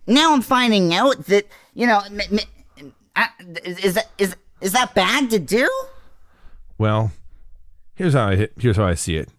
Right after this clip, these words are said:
Speaker 2: You don't need to fight bad guys to be a hero.
Speaker 1: Um, wh-, what do you mean?
Speaker 2: Well, I mean, you saved my life. That involved you explicitly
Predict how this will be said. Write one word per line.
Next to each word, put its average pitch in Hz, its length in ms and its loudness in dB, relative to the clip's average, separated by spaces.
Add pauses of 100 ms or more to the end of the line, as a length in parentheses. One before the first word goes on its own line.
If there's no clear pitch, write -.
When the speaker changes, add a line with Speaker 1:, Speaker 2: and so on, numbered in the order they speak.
(1500)
Speaker 2:
You 107 280 -2
don't 139 260 0
need 127 220 0
to 98 80 -2
fight 123 520 0
bad 104 360 0
guys 85 320 0
to 95 80 -4
be 87 200 -2
a 80 60 -2
hero. 80 640 -4 (1700)
Speaker 1:
Um, 113 640 -8 (720)
wh-, 175 200 -20
what 220 140 -6
do 240 60 -8
you 240 100 -4
mean? 233 540 -6 (1000)
Speaker 2:
Well, 101 380 -2 (580)
I 101 60 -4
mean, 90 140 0
you 135 160 2
saved 101 260 0
my 92 160 0
life. 87 520 -2 (840)
That 139 240 2
involved 113 400 2
you 101 100 0
explicitly 95 680 -2